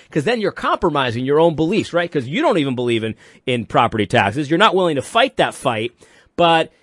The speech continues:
you're also not going to attack the people that are willing to fight that fight or are publicly gonna be bold against them. You see what I'm saying? So, so here's, in, in your case, like, let's say you were working for a corporation, right? And you said you're in, you're in Maine,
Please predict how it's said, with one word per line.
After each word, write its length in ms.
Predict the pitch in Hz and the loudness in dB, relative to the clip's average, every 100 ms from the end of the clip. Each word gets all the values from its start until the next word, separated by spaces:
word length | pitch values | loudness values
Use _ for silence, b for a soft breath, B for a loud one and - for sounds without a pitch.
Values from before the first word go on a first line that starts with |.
| _ 151 | _ 0
you're 200 | 180 - | 2 4
also 420 | 196 254 - 214 | 6 6 6 2
not 240 | 180 170 | 2 0
going 240 | 156 180 160 | 2 2 2
to 120 | 156 | 0
attack 360 | 151 214 190 - | 0 0 0 -2
the 100 | 165 | -4
people 300 | 170 156 151 | -4 -4 -2
that 140 | 156 | 2
are 180 | 214 226 | 4 4
willing 300 | 170 147 131 | 4 2 0
to 60 | |
fight 300 | 117 147 127 | -2 -2 -2
that 180 | 147 127 | 0 0
fight 260 | - 131 127 | 0 0 2
or 260 | 127 143 | 0 0
are 320 | 185 196 185 180 b - | 0 4 4 2 b -8
publicly 440 | 143 139 127 127 | -6 -6 -6 -4
gonna 160 | 117 117 | -4 -4
be 140 | 120 | -6
bold 320 | 101 117 110 | -4 -2 -2
against 320 | 113 113 98 | -2 -2 -2
them. 160 | - 82 | -8 -10
You 60 | 113 | -8
see 160 | 208 | -4
what 80 | 196 | -2
I'm 80 | 180 | 0
saying? 260 | 196 180 | 0 0
So, 280 | 180 175 147 B B B | 4 6 4 B B B
so 160 | - 156 | -2 0
here's, 320 | 185 208 - | 2 0 0
in, 240 | 170 160 b b - | -8 -12 b b -6
in 120 | 165 | 0
your 180 | 190 196 | 0 0
case, 320 | - 117 110 | -4 -6 -6
like, 160 | 120 | -6
let's 180 | 147 160 | -6 -4
say 100 | 190 160 | 0 2
you 120 | 151 | 2
were 80 | 139 | 2
working 360 | 139 - 135 | 0 -4 -8
for 180 | 117 123 | -6 -6
a 60 | 113 | -4
corporation, 720 | - 135 123 110 107 - 92 | -2 -2 0 0 -2 -4 -4
right? 200 | 104 110 | -4 -6
And 120 | 101 | -12
you 40 | |
said 220 | 92 135 131 | -10 -8 -4
you're 140 | 131 | -4
in, 160 | 123 113 B B | -4 -8 B B
you're 160 | 113 131 | -6 -4
in 140 | 127 | 0
Maine, 360 | 135 139 139 | 2 2 0